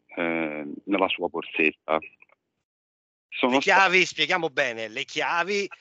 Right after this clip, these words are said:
Speaker 2: dell'ufficio di Via Poma non erano nella sua
Speaker 1: di Via
Speaker 2: borsetta.
Speaker 1: Poma non erano nella sua borsetta. Allora, essendo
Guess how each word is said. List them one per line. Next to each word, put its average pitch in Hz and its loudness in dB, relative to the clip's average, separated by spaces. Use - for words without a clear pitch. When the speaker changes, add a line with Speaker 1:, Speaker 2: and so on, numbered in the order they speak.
Speaker 2:
dell'ufficio 139 -6
di 120 -10
Via 123 -4
Poma 139 4
non 113 -6
erano 117 -2
nella 110 -8
sua 127 -8
Speaker 1:
di 117 -2
Via 113 -8
Speaker 2:
borsetta. 85 -6
Speaker 1:
Poma - -12
non 131 -4
erano 107 -2
nella 90 -10
sua - -6
borsetta. - -6
Allora, 95 -2
essendo 131 -2